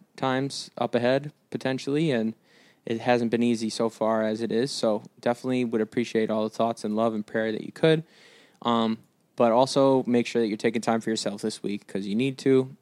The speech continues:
It's important. Self-love, self-care, all that good stuff. And remember that though time is infinite, your time is not. So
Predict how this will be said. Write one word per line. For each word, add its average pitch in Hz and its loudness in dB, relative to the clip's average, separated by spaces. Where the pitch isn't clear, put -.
It's - -12
important. 113 0
Self-love, 113 -2
self-care, 110 -2
all 107 -2
that 107 -2
good 107 -4
stuff. - -6
And 113 0
remember 127 2
that 117 0
though 117 4
time 131 2
is 120 -2
infinite, 113 0
your 113 2
time 107 0
is 101 -4
not. - -10
So 95 -6